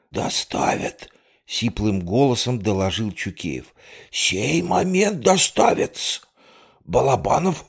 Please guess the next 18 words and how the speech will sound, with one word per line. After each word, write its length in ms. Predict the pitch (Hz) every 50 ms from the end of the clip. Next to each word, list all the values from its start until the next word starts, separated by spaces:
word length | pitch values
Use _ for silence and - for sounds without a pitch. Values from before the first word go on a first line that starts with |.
| _
уже 440 | - 180 165 151 127 120 127 143 151
послан». 840 | 151 - 214 214 180 139 - - - 175 156 - - - - - - _ _ _ _ _ _ _ _ _ _ _
После 380 | - 95 95 - - 104 113
конфуза 640 | - - 107 113 113 107 - - 135 143 117 110 110
в 80 | 101 101
оружейном 640 | 104 113 113 98 95 117 123 117 107 104 101 95
магазине 760 | 95 92 98 92 92 104 101 98 98 107 113 113 104 95 87
Порсевых, 880 | - - - 147 170 170 - - - 80 71 69 69 - - - _ _ _ - - - _ _
когда 360 | - 92 98 98 98 120 120
Чукеев 680 | 120 - - 135 127 - - 151 147 135 113 95 78 -
фактически 840 | - 110 113 - - - - 160 156 - - 127 120 - - 110 104
помог 680 | - - 107 110 120 123 127 131 139 139 123 101 92 87
злоумышленникам, 1300 | 73 80 85 98 107 120 123 131 135 147 143 123 - - 98 95 90 87 87 - - 82 76 71 - - - - - - - _ -
и 80 | 117
после 480 | 113 - - 139 139 - - 127 131 131
доброй 500 | 113 104 135 135 123 110 110 101 95 95
затрещины 880 | 87 - 104 104 101 - 113 120 123 113 101 - - 101 95 95 95
Гречмана, 800 | 90 87 98 98 113 117 98 - - 90 87 85 80 73 71 -